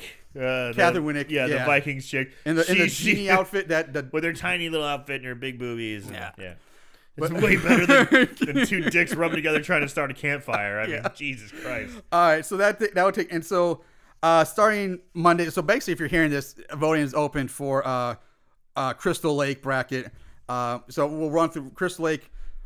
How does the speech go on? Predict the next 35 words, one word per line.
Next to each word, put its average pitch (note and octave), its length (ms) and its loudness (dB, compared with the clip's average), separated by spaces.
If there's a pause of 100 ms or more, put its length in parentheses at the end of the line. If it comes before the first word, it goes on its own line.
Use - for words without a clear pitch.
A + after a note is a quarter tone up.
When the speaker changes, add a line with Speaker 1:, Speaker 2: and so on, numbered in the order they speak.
(140)
Speaker 2:
starts D#3+ 340 2
off D#3 160 4
with C#3+ 140 -4
American D#3+ 360 0
Fright D#3 320 -2
Fest D3 300 0
versus C3+ 420 -4
Pledges. D3+ 800 -2 (600)
Uh, B2 320 0
then C#3+ 140 -4
we D3 100 -2
have C#3 180 2
Night E3 260 0
of F3 60 0
the D3+ 80 -4
Demon D#3 400 -2
taking C#3+ 340 -4
on C3 140 -4
Stabbed E3 400 0
in C#3 60 -4
the B2 80 -8
Face. D3 640 -6 (680)
Then D#3+ 140 -2
we D#3+ 80 0
have B2 140 -6
Lasso F#3+ 640 4
versus D3 380 -2
Breeders, B3 720 -4 (520)
followed D#3+ 240 2
by C#3+ 180 0
Blood D#3+ 420 0
Freak A3+ 380 -4
versus D#3 360 -4
Dark D#3+ 400 2
Walker. F#3+ 560 -4